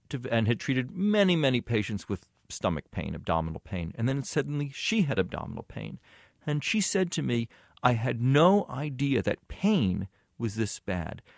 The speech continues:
that when patients said pain, they meant this excruciating, all-consuming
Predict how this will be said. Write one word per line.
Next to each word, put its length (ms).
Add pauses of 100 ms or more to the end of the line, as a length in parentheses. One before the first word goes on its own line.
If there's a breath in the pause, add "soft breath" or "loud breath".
(180 soft breath)
that 140
when 180
patients 540
said 260
pain, 580
they 220
meant 300
this 220
excruciating, 1400 (640 soft breath)
all-consuming 1300